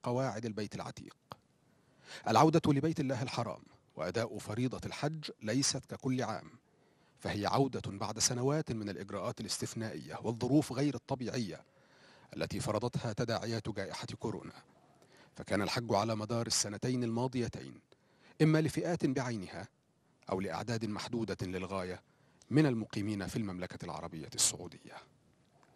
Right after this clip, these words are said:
خلف كل حاج من الذين وفدوا إلى مكة المكرمة قصة قد تتشابه أو تختلف في بعض تفاصيلها، لكنها تبقى كاشفة في كل الحالات عن قدر الشوق الهائل الذي يعتري صدور المحبين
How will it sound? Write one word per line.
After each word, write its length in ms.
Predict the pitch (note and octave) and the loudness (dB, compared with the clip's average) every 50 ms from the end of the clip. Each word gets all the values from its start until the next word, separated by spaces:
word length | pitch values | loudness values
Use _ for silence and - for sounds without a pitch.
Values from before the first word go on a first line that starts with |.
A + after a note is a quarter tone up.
| _ _ _ - - - - - _ | _ _ _ -20 -20 -20 -20 -18 _
خلف 240 | - B2+ A#2 - C3+ | 2 2 4 4 6
كل 240 | - F3 F3 D3+ C3 | 6 6 6 6 4
حاج 280 | - - G#2+ F2 - - _ - - - - | 2 0 -2 -4 -8 -12 _ -20 -14 -8 -4
من 100 | G#2 G#2 | -4 -2
الذين 320 | G2 G2+ G#2 B2 B2+ B2 | -2 0 0 0 0 2
وفدوا 440 | B2 C3 C3 - C3+ A2 G#2+ G#2+ E2+ | 2 0 0 0 -2 -2 -2 -6 -6
إلى 160 | G2 G#2+ G2+ | -4 -4 -4
مكة 280 | G#2+ C3 - - - A2 | -4 -4 -4 -6 -6 -6
المكرمة 500 | G#2 G2+ F#2 - G#2+ - - D#2+ D2 - | -6 -6 -4 -4 -4 -4 -4 -6 -8 -8
قصة 360 | - - E3+ - - - F#2 - G#2+ - - - - - - - - - - - - - - | 0 4 4 6 6 4 2 -4 -10 -16 -18 -20 -20 -20 -20 -20 -20 -20 -20 -20 -10 0 0
قد 80 | C#3 | 4
تتشابه 600 | - E3 - E3 - - G#3 G#3 F#3 D3+ C3+ C#3 - | 4 6 6 6 4 6 4 4 4 2 2 2 2
أو 120 | D3+ F3+ | 2 2
تختلف 500 | D#3+ - C#3 - - - C#3+ A#2+ - - | 4 2 -2 -2 0 0 0 0 -2 -6
في 180 | - - - G#2 | -12 -12 -10 -4
بعض 220 | G2 A2 A#2+ A2+ | -2 -2 -2 -2
تفاصيلها، 760 | G#2+ - A2 - A2+ G#2+ - - A2+ F2 D#2+ - - - - - _ _ _ _ _ _ _ _ _ _ _ _ - - | -6 -8 -6 -4 0 0 2 0 0 -4 -8 -12 -12 -14 -16 -20 _ _ _ _ _ _ _ _ _ _ _ _ -8 -6
لكنها 400 | - - - G#2+ G#2+ G2 F#2+ G#2+ | -6 -2 0 0 0 0 0 2
تبقى 360 | - C3 A#2+ - - A2+ G#2+ | 2 0 0 0 -4 -6 -4
كاشفة 580 | - - C3+ C3 - - - - - G#2+ - - | 0 0 0 2 2 2 0 0 -2 -8 -8 -14
في 160 | - - F2+ | -10 -10 -8
كل 220 | - - B2+ A2+ | -2 -2 -2 -2
الحالات 640 | G2+ - - G2+ G#2 A2 C3+ C#3 C#3 - _ _ - - _ _ _ _ _ _ _ _ _ _ - | -2 -4 -6 -6 -2 0 2 0 0 0 _ _ -16 -16 _ _ _ _ _ _ _ _ _ _ -10
عن 80 | E2 D#2+ | -10 -6
قدر 240 | - - A#2 A#2 A2 | -2 -2 -2 0 2
الشوق 440 | - - - C#3 C3+ B2+ - - | 2 4 4 4 4 2 2 -2
الهائل 500 | C3 B2 - C3+ C#3 D3 D#3 - A#2+ A2 | -2 -2 2 2 2 2 2 0 -4 -6
الذي 320 | G#2 G2 G#2 A2 G#2+ A2 G#2 | -6 -6 -6 -4 -2 -2 -2
يعتري 400 | G2+ F2 F#2 - A2+ A2 A2+ F#2+ | -2 -4 -4 -4 -4 -4 0 -2
صدور 320 | - - G2+ A#2+ G#2+ G2 | -2 0 0 -2 -2 -2
المحبين 600 | F#2 F2+ F2+ E2 - G#2+ G#2 G#2 A#2 G#2+ G2 D#2 | -4 -6 -6 -8 -10 -10 -6 -4 -2 -2 -2 -4